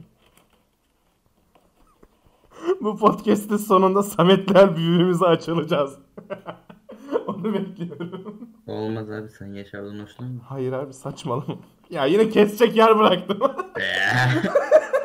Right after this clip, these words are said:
Speaker 2: Eee. Kudurmuş çocuk.
Speaker 1: Evet abi, benim mesela sana katkım ne olmuş olabilir? Üç dört yıllık arkadaş kaç sene işteyse. Aman be.
Speaker 2: Dört buçuk.
Speaker 1: Dört buçuk ay işte.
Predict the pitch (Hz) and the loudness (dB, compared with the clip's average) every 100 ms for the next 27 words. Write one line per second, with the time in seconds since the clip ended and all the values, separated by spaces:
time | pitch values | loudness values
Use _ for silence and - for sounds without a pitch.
0 | 494 - - - - - 175 - 320 403 | -4 -6 -4 -2 0 2 2 0 -2 -6
1 | - 622 - - 269 - 539 - 190 185 | 4 6 8 6 4 2 0 0 0 0
2 | 190 180 - 170 147 139 131 - - - | 2 0 -2 -6 -6 -6 -10 -14 -18 -8
3 | 359 - - 269 262 - 175 - 208 - | -8 -8 -12 -10 -10 -10 -14 -4 -2 -2
4 | - - _ - 254 294 143 117 156 262 | -8 -20 _ -6 -4 0 2 2 2 0
5 | 339 233 190 208 160 135 - 208 311 302 | -2 -4 -6 0 -2 -2 -6 -4 -4 -2
6 | 208 180 180 254 254 220 151 156 185 165 | -2 -2 -6 -6 -2 0 0 -4 -4 -4
7 | 143 120 110 _ _ _ _ _ 185 175 | -4 -8 -14 _ _ _ _ _ -16 -14
8 | - 180 175 151 147 160 147 143 143 135 | -4 -4 -2 -6 -8 -8 -6 -6 -6 -8
9 | 135 - 135 123 117 117 110 - 110 117 | -8 -10 -12 -12 -14 -14 -16 -18 -20 -20
10 | _ 123 113 101 101 107 - _ _ _ | _ -20 -20 -16 -16 -18 -20 _ _ _
11 | _ _ _ _ _ _ _ _ _ _ | _ _ _ _ _ _ _ _ _ _
12 | _ 95 87 - - _ _ _ _ - | _ -16 -16 -20 -20 _ _ _ _ -20
13 | - _ _ - - 123 123 _ | -20 _ _ -20 -20 -20 -20 _